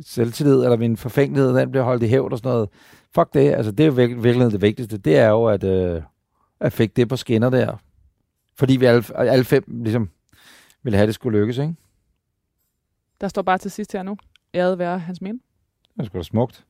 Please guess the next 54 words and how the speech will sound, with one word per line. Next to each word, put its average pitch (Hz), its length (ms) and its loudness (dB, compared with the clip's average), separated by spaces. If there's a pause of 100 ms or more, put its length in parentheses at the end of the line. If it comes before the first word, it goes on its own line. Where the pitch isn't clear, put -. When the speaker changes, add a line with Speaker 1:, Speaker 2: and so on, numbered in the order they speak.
(400)
Speaker 2:
Og 185 80 -10
så 202 80 -12
står 185 300 -6
der, 170 260 -4
så 190 80 -10
spørger 208 220 -4
jeg 180 60 -6
dig 180 80 -6
om, 190 140 -12 (100)
hvad 202 100 -6
skal - 140 -10
der 185 40 -8
stå 214 140 -10
på - 80 -14
din 196 100 -10
gravsten? 202 360 -12 (2750)
Speaker 1:
Jeg 139 80 -12
tror 135 220 -6
bare, 101 100 -4
det 95 60 -6
skal 107 100 -4
være 101 60 2
meget 98 200 2
simpelt. 110 400 -6
Jeg 113 180 0
skal 113 180 0
jo 110 60 2
ikke 107 140 -2
have 107 80 -2
en 107 80 -6
gravsten, 107 520 -6
men, 104 160 -4
øh, 101 340 -4
jeg - 100 -10
skal - 160 -14
bare 98 160 0
på 98 60 -12
sådan 98 140 -8
noget, 98 300 -4
de 120 100 -6
ukendtes, 110 560 -8
en - 60 -10
eller 104 140 -4
anden 101 180 -4
urne. 104 200 -4 (380)
Der - 60 -20
skal 165 100 -6
være 180 80 4
en 180 60 2
plade, 123 300 4
min 151 160 2
far 135 400 0 (220)
meget 131 300 2
på. 123 200 0